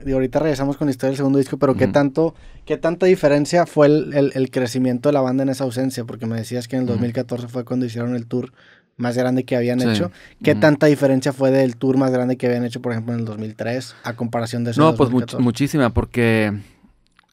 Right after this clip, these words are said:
Speaker 1: Digo, también hiciste tu carrera de solista,
Speaker 2: Sí.
Speaker 1: todo eso, ¿sí?
Speaker 2: Sí, exacto. Sí, de hecho, a
Speaker 1: Hiciste
Speaker 2: mí me,
Speaker 1: Vaquero.
Speaker 2: me, me, me, me empezó a ir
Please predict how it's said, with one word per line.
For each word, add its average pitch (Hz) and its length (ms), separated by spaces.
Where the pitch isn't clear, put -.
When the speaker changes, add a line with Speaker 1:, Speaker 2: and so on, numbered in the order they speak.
Speaker 1:
Digo, 160 140
también 156 260
hiciste 165 240
tu 160 100
carrera 135 260
de 139 40
solista, 143 560
Speaker 2:
Sí. 117 100
Speaker 1:
todo 127 220
eso, 131 160
¿sí? 131 220
Speaker 2:
Sí, 135 140
exacto. 127 480
Sí, 156 240
de 127 160
hecho, 131 160
a 165 60
Speaker 1:
Hiciste 151 120
Speaker 2:
mí 135 60
me, 160 60
Speaker 1:
Vaquero. 131 320
Speaker 2:
me, 127 80
me, 123 180
me, 113 580
me 113 160
empezó 110 340
a 123 40
ir 127 160